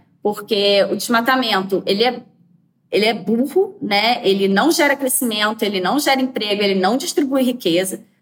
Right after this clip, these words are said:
tá? É simplesmente entregar, né, as nossas terras, Amazônia e Cerrado, na mão de poucos criminosos que se beneficiam de especulação de terra, sem exagero, tá?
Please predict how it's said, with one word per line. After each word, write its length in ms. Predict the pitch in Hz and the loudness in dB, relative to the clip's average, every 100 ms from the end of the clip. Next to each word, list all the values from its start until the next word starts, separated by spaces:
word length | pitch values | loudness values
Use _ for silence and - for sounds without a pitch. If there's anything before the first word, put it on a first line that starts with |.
| _ | _
tá? 220 | 185 185 190 190 | 0 2 0 -2
É 40 | 185 | -4
simplesmente 720 | - 233 269 269 240 233 247 | -4 -4 -4 -2 -2 -2 -4
entregar, 680 | 214 196 247 240 190 202 277 | -4 -2 -2 2 2 4 2
né, 140 | 233 | 2
as 100 | 226 | 0
nossas 320 | 208 202 220 | -2 -4 -4
terras, 400 | - 185 233 202 | -2 0 0 0
Amazônia 400 | 196 190 190 196 | -2 -2 0 -2
e 60 | 202 | -2
Cerrado, 420 | 220 202 175 180 | -2 0 0 0
na 100 | 185 | -2
mão 140 | 190 | 0
de 120 | 202 202 | -2 -4
poucos 760 | - 202 - 269 220 170 - | 0 0 0 0 0 -2 -2
criminosos 720 | - 208 262 240 190 233 294 | -2 0 2 2 4 2 0
que 80 | - | -6
se 140 | - 226 | -6 -4
beneficiam 580 | 214 202 196 - 202 | -4 -4 -4 -6 -4
de 80 | 196 | -4
especulação 560 | - 196 196 190 - 190 | -4 -6 -2 -4 -2 -6
de 160 | 190 | -6
terra, 480 | - 202 156 180 214 - _ | -4 0 0 -2 -8 -16 _
sem 320 | - 175 208 | -4 -2 0
exagero, 640 | 302 294 226 - 160 190 - _ _ _ _ _ | 2 2 0 -2 -2 -2 -6 _ _ _ _ _
tá? 380 | - 170 - - | 0 0 0 -8